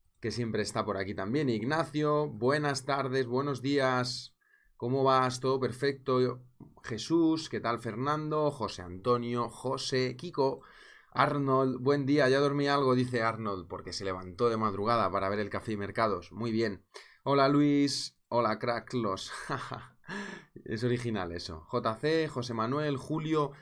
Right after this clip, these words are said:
y la gente que va añadiéndose a la sala, Marx, como siempre, y la gente que nos ve en diferido, porque hay mucha gente que también que nos ve luego,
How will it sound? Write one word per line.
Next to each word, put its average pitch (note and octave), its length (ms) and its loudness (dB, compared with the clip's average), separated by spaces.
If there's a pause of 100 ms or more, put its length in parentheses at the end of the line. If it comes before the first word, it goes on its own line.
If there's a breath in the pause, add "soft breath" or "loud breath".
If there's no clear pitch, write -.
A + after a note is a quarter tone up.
(140 loud breath)
y A#2+ 80 -8
la A#2 120 -2
gente D3 280 -2
que C3+ 80 4
va C3 200 8
añadiéndose C3 760 0
a A2+ 40 0
la G2+ 120 -2
sala, C3 420 2
Marx, B2 640 2 (240 soft breath)
como A2 180 -6
siempre, D3 400 0
y C3+ 80 -2
la A#2 120 0
gente D3 280 -4
que D3 100 0
nos A#2 140 0
ve B2+ 80 2
en C3 80 2
diferido, B2+ 540 2
porque G#2 180 -4
hay G#2+ 80 -4
mucha B2 220 -6
gente C#3+ 280 -4
que C3+ 120 0
también B2 340 0
que G#2+ 120 -6
nos G2+ 160 -6
ve A2+ 120 -2
luego, G2+ 480 -4